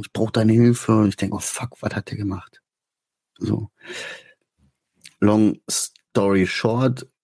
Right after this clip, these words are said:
er hat gesagt, er, er hat was konsumiert und hat zu viel konsumiert und würde jetzt wieder in dieser Psychose feststecken. Und er würde das merken.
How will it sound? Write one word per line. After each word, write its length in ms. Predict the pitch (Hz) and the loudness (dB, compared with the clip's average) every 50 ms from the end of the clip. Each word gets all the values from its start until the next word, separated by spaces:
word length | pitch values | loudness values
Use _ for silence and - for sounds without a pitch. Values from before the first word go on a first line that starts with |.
| _ _ _ _ _ _ _ _ _ _ | _ _ _ _ _ _ _ _ _ _
er 180 | - - - - 95 | -4 -4 -2 -2 -2
hat 80 | 98 92 | 0 2
gesagt, 260 | 98 95 101 - - | 2 2 0 0 0
er, 220 | 101 104 110 113 | 0 0 2 0
er 100 | - - 101 | 0 -2 -2
hat 160 | 104 101 - | -2 -2 -2
was 120 | 107 - | -4 -4
konsumiert 640 | - - 113 104 98 95 98 117 139 156 156 147 - | -2 0 2 2 4 4 6 6 6 6 4 4 2
und 100 | 98 101 101 | 2 0 0
hat 100 | 92 - | 0 -2
zu 100 | - 95 | -6 -8
viel 200 | - - 139 127 | -2 0 0 2
konsumiert 460 | - 135 123 113 113 110 110 110 101 | 4 2 2 4 4 2 2 2 2
und 140 | 98 98 90 | 2 2 2
würde 140 | 107 110 | 2 4
jetzt 240 | 107 104 98 - - | 4 2 2 0 0
wieder 120 | 107 101 95 | 0 2 2
in 80 | 95 | 2
dieser 180 | 95 90 98 90 | 2 2 2 0
Psychose 540 | - - - 98 - - 95 92 87 82 78 | -2 -2 -4 -4 0 2 2 2 4 2 0
feststecken. 760 | - - - 80 - - - - - - 82 - - 85 - _ _ _ | -2 -6 -8 -8 -8 -6 -8 -6 -6 -6 -6 -8 -10 -14 -16 _ _ _
Und 160 | - 101 98 | 0 2 2
er 140 | - 101 95 | 2 2 4
würde 160 | 107 107 107 | 4 4 4
das 200 | 98 95 - - | 4 2 2 2
merken. 440 | 90 92 107 131 127 131 135 135 131 | 2 4 4 4 4 2 0 -2 -2